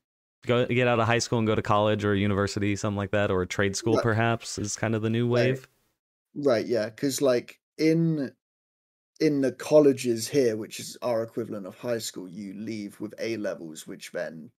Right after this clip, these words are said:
Speaker 2: moves you on to university, or you can use for a job. And what I was gonna do was take my history and English A levels and use them to not go to uni, but just trying to get any kind of job.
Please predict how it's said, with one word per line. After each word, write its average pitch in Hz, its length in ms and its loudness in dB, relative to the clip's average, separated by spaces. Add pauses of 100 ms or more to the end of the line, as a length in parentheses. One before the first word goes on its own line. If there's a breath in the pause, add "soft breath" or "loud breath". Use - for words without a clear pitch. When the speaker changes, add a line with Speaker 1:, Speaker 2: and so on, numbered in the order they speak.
Speaker 2:
moves 104 300 -12
you 113 120 -12
on 101 120 -12
to - 120 -16
university, 95 580 -12
or 104 200 -10
you 82 140 -16
can 98 160 -14
use 82 220 -14
for 90 220 -12
a - 60 -20 (180)
job. 117 360 -2 (800 loud breath)
And 117 360 0
what 113 220 2
I 123 60 4
was 113 160 -4
gonna 101 200 -8
do 95 160 -12
was 104 180 -14
take 101 360 -10
my 104 120 -6
history 104 520 -8
and 98 80 -12
English 107 640 -10
A 113 140 -10
levels 87 520 -12
and 98 160 -14
use 90 240 -14
them 85 220 -16
to 80 220 -14 (500)
not 120 240 -8
go 127 140 -6
to 104 80 -12
uni, 101 280 -12
but 95 160 -18
just - 220 -14
trying 87 260 -10
to - 120 -20
get 87 220 -12 (200)
any 110 220 -8
kind 101 280 -12
of - 80 -20
job. - 320 -10